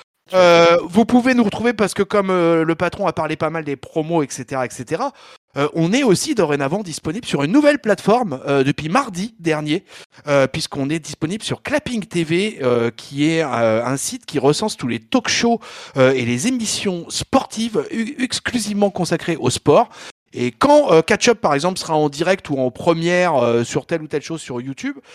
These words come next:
eh ben, vous aurez sur la page d'accueil, euh, voilà, le show qui apparaîtra, qui sera en direct. Euh, vous avez, euh, sinon la possibilité dans la barre de recherche de taper Catch Up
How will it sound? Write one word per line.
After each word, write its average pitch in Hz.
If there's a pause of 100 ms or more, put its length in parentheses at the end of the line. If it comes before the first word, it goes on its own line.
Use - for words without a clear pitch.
(140)
eh 135
ben, 170
vous 180
aurez 180
sur 208
la 165
page 151
d'accueil, 160
euh, 143
voilà, 131
le 180
show 185
qui 220
apparaîtra, 156
qui 196
sera -
en 151
direct. 123 (460)
Euh, 147
vous 160
avez, 170
euh, 160
sinon 156
la 180
possibilité 151
dans 180
la 175
barre 160
de 165
recherche 156
de 156
taper 151
Catch -
Up 170